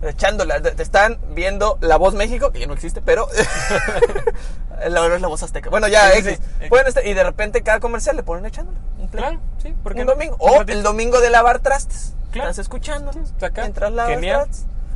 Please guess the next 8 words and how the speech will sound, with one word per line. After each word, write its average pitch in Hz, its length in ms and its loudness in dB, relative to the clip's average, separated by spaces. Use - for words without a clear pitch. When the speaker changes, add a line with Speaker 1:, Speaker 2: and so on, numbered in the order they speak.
Speaker 1:
domingo 202 380 2
mientras 185 300 -4
vas 160 140 -2
manejando 175 440 -2
de 185 80 4
regreso 139 460 -2
a 139 140 2
tu 127 540 -2